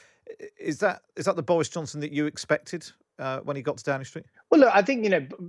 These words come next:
Speaker 2: B-, Boris Johnson's got an incredible ability to communicate, to connect, uh, you know, which is basically unparalleled in British politics over the last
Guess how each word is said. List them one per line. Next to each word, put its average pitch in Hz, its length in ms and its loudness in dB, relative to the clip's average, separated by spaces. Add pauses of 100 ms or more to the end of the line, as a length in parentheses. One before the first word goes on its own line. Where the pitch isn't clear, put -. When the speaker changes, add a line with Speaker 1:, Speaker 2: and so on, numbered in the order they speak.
(120)
Speaker 2:
B-, 190 140 0
Boris 160 320 4
Johnson's 139 340 -2
got 127 300 -4
an 147 120 -10
incredible 131 680 2
ability 113 680 -4
to - 100 -18
communicate, 117 680 -6
to - 220 -14
connect, 120 580 -2 (160)
uh, 220 160 -6
you 160 100 -6
know, 110 160 -4
which 117 140 -4
is 117 100 -10
basically 120 540 0
unparalleled 113 880 4 (560)
in 123 160 -4
British 139 240 4
politics 135 480 2
over 104 140 -2
the 107 100 -2
last 104 440 0